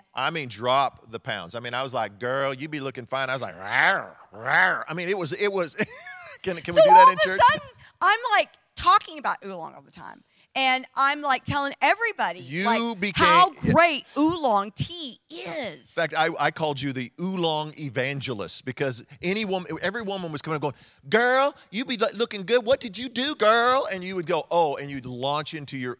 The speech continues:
Speaker 1: oolong speech.
Speaker 2: So then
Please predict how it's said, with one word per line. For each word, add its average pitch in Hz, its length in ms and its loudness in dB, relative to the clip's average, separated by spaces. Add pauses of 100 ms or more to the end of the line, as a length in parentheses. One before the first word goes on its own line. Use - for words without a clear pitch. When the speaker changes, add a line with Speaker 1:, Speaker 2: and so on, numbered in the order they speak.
Speaker 1:
oolong 156 440 -6
speech. - 680 -12
Speaker 2:
So 311 280 -4 (380)
then 233 300 -8